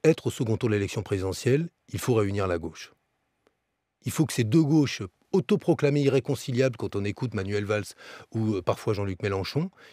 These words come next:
il faut les réunir pour gagner l'élection présidentielle. Et même pour être au second tour de l'élection présidentielle. Et il me semble aujourd'hui que cette capacité à parler avec les écologistes, avec ceux qui appartiennent à une, des formes de gauche plus contestatrices, plus radicales,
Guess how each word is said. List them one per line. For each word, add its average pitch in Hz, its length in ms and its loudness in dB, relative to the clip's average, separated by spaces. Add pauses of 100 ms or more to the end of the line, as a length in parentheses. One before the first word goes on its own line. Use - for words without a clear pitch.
(100)
il 120 80 0
faut 208 240 2
les 151 120 4
réunir 117 400 2
pour 107 240 -4
gagner 120 260 2
l'élection 107 380 -2
présidentielle. 87 640 -6 (420)
Et 127 80 2
même 185 280 6
pour 117 200 -2
être - 160 -4
au 98 40 -6
second 123 380 0
tour 90 360 -8 (220)
de 104 80 -2
l'élection 98 360 -2
présidentielle. 85 540 -8 (420)
Et 107 80 0
il 127 80 4
me 160 140 6
semble 123 340 0
aujourd'hui 139 580 2 (400)
que 110 80 -4
cette - 180 -2
capacité 139 540 2
à 117 60 0
parler 104 220 0
avec 95 120 -4
les 107 160 0
écologistes, 107 600 -2 (300)
avec 107 300 0
ceux - 160 -2
qui - 100 -4
appartiennent 113 400 -2
à 104 60 -2
une, 101 280 -4
des 104 120 -4
formes 113 240 -2
de 107 60 -2
gauche 104 200 -4
plus 113 120 -8
contestatrices, 117 680 -2
plus - 140 -4
radicales, 113 500 0